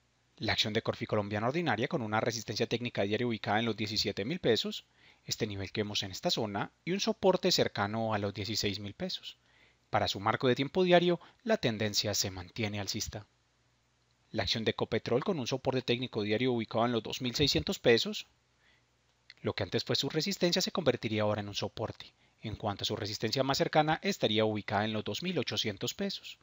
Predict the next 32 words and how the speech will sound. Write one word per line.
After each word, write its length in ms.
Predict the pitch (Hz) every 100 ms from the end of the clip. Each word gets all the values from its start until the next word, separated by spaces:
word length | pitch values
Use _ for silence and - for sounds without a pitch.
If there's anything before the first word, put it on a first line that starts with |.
| _ _ _ _ _ _ _ _ _ _ _ _ -
Para 260 | 95 92 113
este 200 | - -
periodo 280 | 127 147
de 60 | 180
tiempo 400 | 180 170 - 170
se 140 | -
mantiene 480 | 190 120 113 104 104
la 180 | 101 92
tendencia 560 | - 95 92 98 95 98
alcista. 420 | - 107 - 110 - _ _ _ _ _ _ _ _ _ -
La 120 | 104
acción 220 | - 110
del 100 | 107
Grupo 260 | 110 110 117
Energía 280 | 107 101 120
Bogotá, 360 | 147 180 135
que 120 | - 127
viene 160 | 113
marcando 420 | 123 107 110 110
un 60 | 113
importante 500 | 123 113 - 107 107
incremento 680 | 120 110 107 101 - 113 -
en 120 | 120
el 80 | 104
volumen 300 | 104 104 113
de 60 | 110
operaciones 540 | - 101 95 113 113
en 80 | 104
las 120 | 101
dos 140 | 113 135
últimas 320 | 123 147 -
jornadas, 560 | 190 127 101 156 -